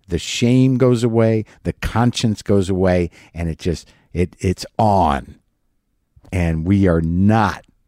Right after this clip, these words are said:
free of that possibility. So obviously I was, uh, I was blown away. And, uh,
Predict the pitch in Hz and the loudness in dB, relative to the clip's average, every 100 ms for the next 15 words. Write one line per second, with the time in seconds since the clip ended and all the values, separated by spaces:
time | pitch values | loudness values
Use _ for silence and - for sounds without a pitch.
0 | _ _ _ _ _ _ _ _ _ _ | _ _ _ _ _ _ _ _ _ _
1 | _ _ - - 117 117 95 78 87 69 | _ _ -20 -6 2 4 2 0 -4 -8
2 | - _ - 82 - 82 82 73 - - | -12 _ -12 -10 -14 -10 -8 -8 -12 -20
3 | _ _ _ _ _ _ _ _ _ _ | _ _ _ _ _ _ _ _ _ _
4 | _ _ - - - - - - - _ | _ _ -16 -16 -18 -16 -18 -18 -20 _
5 | _ _ _ _ - _ _ _ _ _ | _ _ _ _ -20 _ _ _ _ _
6 | _ _ _ _ _ - - _ _ _ | _ _ _ _ _ -20 -20 _ _ _
7 | _ _ _ _ - - 131 117 110 - | _ _ _ _ -12 -2 2 4 2 2
8 | 139 131 120 - 95 90 90 - 90 92 | 0 2 0 0 2 2 0 -6 -6 -2
9 | 92 85 92 90 85 76 _ _ _ 85 | -2 -2 0 0 -2 -6 _ _ _ -10
10 | 87 - 90 87 82 65 - - _ _ | -8 -4 -2 -2 -4 -8 -16 -20 _ _
11 | _ _ _ _ _ _ _ - 92 90 | _ _ _ _ _ _ _ -8 -4 -2
12 | 87 87 85 82 80 80 76 | -2 0 0 0 -2 -4 -6